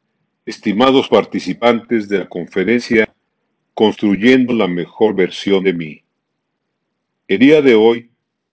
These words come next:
escucharemos la segunda parte de la conferencia impartida por Salvador Flores.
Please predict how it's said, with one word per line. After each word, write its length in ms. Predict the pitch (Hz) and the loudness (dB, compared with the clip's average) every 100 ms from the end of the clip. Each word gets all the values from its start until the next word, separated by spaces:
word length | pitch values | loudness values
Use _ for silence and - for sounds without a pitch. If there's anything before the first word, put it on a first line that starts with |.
| _ - | _ -10
escucharemos 880 | 104 - 110 101 101 139 147 139 113 | -8 -8 -8 -2 0 0 0 -2 -2
la 100 | 95 | -4
segunda 500 | 92 110 113 110 - | -4 -4 -2 -2 0
parte 440 | 110 110 - 113 | -2 -2 -4 -4
de 100 | 95 | -4
la 120 | 85 | -6
conferencia 680 | 90 80 - 90 110 110 110 | -10 -12 -6 -2 -2 -2 -6
impartida 760 | 90 - - - 104 104 104 _ _ _ _ _ _ | -6 -8 -8 -8 -2 -2 -2 _ _ _ _ _ _
por 180 | 98 87 | -4 -4
Salvador 540 | 90 85 85 80 104 - | -4 -4 -4 -2 -2 -2
Flores. 580 | 95 82 71 - _ | -4 -4 -4 -14 _